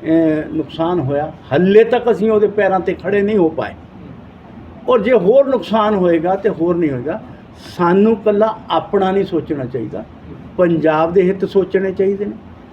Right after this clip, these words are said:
ਪੰਜਾਬ ਦੀ ਨੈਕਸਟ ਜਨਰੇਸ਼ਨ ਬਾਰੇ ਸੋਚਣਾ ਚਾਹੀਦਾ।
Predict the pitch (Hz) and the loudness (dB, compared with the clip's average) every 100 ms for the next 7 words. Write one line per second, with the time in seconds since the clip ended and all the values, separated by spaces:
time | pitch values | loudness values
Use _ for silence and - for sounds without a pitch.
0 | - - 190 180 180 185 180 202 170 170 | -8 0 2 4 4 2 2 0 2 2
1 | 175 - 190 196 196 175 196 196 190 180 | 0 -2 0 4 4 2 -2 -2 -2 -2
2 | 196 180 196 185 202 202 | -4 -4 -8 -2 -2 -2